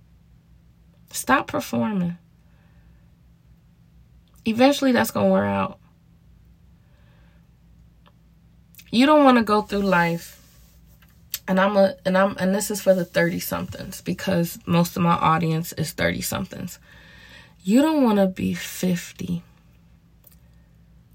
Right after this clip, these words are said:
finally making a decision to focus on your healing. The longer you put it off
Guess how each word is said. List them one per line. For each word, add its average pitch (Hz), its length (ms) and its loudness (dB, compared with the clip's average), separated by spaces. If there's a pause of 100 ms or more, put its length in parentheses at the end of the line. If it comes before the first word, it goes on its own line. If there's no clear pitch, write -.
finally 196 500 2
making 175 340 2
a 170 60 0
decision 170 680 -8 (1300)
to 202 140 -6
focus 175 420 -2
on 180 160 -4
your - 140 -8
healing. 185 360 -6 (1300)
The 175 100 0
longer 214 380 2
you 233 160 0
put 226 220 -4
it 220 120 -2
off 208 480 -10